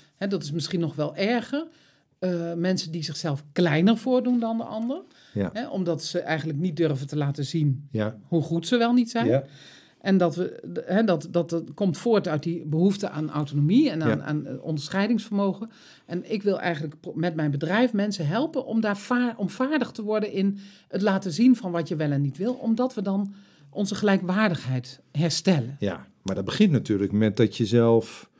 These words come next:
Speaker 2: ehm, doorhebt welke verhalen je aan jezelf vertelt, wat je jezelf wijs maakt.
Speaker 1: Ja, dat, daar begint dat mee, ja.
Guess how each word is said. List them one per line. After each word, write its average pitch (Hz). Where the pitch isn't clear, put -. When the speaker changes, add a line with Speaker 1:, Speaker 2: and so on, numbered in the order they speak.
Speaker 2:
ehm, 104
doorhebt 131
welke 127
verhalen 127
je 131
aan 127
jezelf 104
vertelt, 95
wat 101
je 107
jezelf 113
wijs 90
maakt. 92
Speaker 1:
Ja, 139
dat, 170
daar 160
begint 143
dat -
mee, 143
ja. 139